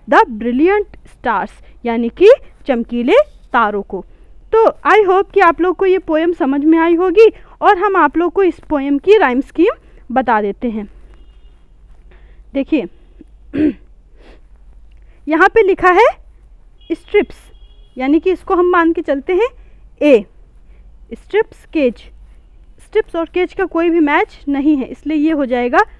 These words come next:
B। केज और क्वाइट, ये हो जाएगा सी। और रेज, केज रेज में मैच हो रहा है, इसलिए ये हो जाएगा B।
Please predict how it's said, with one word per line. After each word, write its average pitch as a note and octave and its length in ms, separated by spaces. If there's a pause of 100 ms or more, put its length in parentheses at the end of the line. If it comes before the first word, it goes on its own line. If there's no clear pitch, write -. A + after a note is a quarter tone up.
(240)
B। A#3+ 320 (1200)
केज F#4 460 (880)
और C4 240 (1160)
क्वाइट, D#4 280 (300)
ये C4 100
हो D#4 120
जाएगा D4 360 (100)
सी। E4+ 520 (720)
और F#4+ 220 (180)
रेज, C4 440 (440)
केज G#4+ 440
रेज C4+ 380
में D4+ 180
मैच C4+ 320
हो D#4+ 60
रहा D#4 140
है, G#4 100 (320)
इसलिए C#4+ 240
ये D4+ 60
हो D4 120
जाएगा B3+ 340
B। B3 320